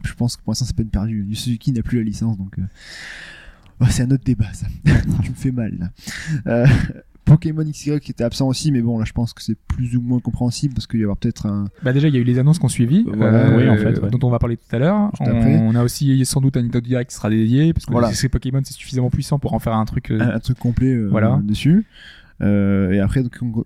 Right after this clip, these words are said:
Speaker 1: Country Returns deux.
Speaker 2: Qui arrive très, très
Speaker 1: Qui arrive
Speaker 2: prochainement aussi.
Speaker 1: vite aussi, et ils ont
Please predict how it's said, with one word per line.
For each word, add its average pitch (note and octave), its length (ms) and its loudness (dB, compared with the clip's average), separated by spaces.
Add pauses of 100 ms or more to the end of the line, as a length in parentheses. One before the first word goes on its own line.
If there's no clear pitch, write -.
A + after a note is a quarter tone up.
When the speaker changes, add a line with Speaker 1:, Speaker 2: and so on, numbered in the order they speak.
Speaker 1:
Country B2 360 -2
Returns A#2+ 280 -2 (220)
deux. C#3+ 200 2 (260)
Speaker 2:
Qui - 80 -2
arrive A#2+ 160 0
très, - 180 -6
très C#3 100 -4
Speaker 1:
Qui B2 60 2
arrive A2 140 2
Speaker 2:
prochainement C3+ 140 0
aussi. G#2 240 0
Speaker 1:
vite C3+ 220 0
aussi, D3+ 400 -2
et G2+ 140 -2
ils F#2+ 240 -2
ont F#2 240 -6